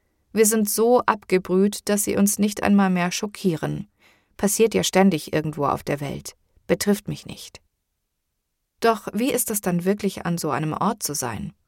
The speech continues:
Ich bin davor noch nie in einem Katastrophengebiet gewesen, also hatte ich keine Ahnung, was mich erwartete.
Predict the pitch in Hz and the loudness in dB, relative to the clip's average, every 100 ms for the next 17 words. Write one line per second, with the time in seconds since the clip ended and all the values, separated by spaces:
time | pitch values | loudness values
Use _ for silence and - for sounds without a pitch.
0 | _ _ _ _ _ _ _ _ _ 220 | _ _ _ _ _ _ _ _ _ -4
1 | - 269 262 220 233 226 214 214 220 247 | 0 2 2 2 2 0 2 0 2 0
2 | 208 208 196 196 196 202 196 - - 190 | 0 2 4 2 0 -2 0 -2 2 0
3 | 185 165 156 156 151 - 160 160 156 175 | 2 -4 -4 -4 -6 -4 -2 0 0 0
4 | 180 - - - 196 196 190 196 196 - | 0 -4 -20 -2 2 4 4 2 0 -4
5 | - - 190 190 190 180 180 160 160 165 | -6 0 2 4 2 2 2 0 -4 -4
6 | 165 180 170 - 165 147 - - - | -2 -2 0 0 0 -2 -4 -10 -10